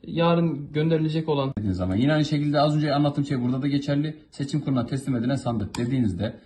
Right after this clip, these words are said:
sonucu kaydettiğinizde yine soru soruyor. "Böyle bir şey var, onaylıyor musunuz?" "Onayla." dediğinizde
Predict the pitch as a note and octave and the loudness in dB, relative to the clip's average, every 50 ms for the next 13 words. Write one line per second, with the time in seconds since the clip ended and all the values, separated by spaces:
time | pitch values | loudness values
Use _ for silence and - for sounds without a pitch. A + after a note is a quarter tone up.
0 | _ _ _ _ - C#3+ C#3+ C3 A#2+ - C#3+ C#3+ C#3 B2 G2+ G#2+ B2 C3+ C3+ B2+ | _ _ _ _ 0 2 2 2 2 2 2 2 2 2 0 0 0 0 2 2
1 | B2+ C3 C3 B2 - C3 B2+ B2 A2+ - F#2 F2+ F2+ G#2 A#2 - - A#2+ A#2 A2+ | 2 2 0 -2 -2 -2 -2 -2 -2 -4 -4 -4 -4 -4 -6 -6 -4 -2 0 0
2 | A2 G2+ G2 F#2+ - - G2+ F#2+ F2+ F2 F2 F2 - - - - - - A2 A2 | 0 0 0 -2 -4 -4 -4 -4 -2 -4 -6 -6 -12 -16 -20 -14 -6 0 2 2
3 | G2+ F#2+ F#2 F#2 F2 E2+ - - C3 C3 - - - C3 B2 G2+ F2+ F2 F2 E2+ | 2 2 2 0 -2 -2 -4 -4 -6 -6 -6 -4 -4 -2 0 0 -2 -2 -4 -4
4 | G#2 G#2 A#2 A2 G2 F2 E2 D#2+ D#2 - A2+ B2+ - - | -4 -2 0 0 0 0 0 -2 -2 -4 -4 -4 -4 -8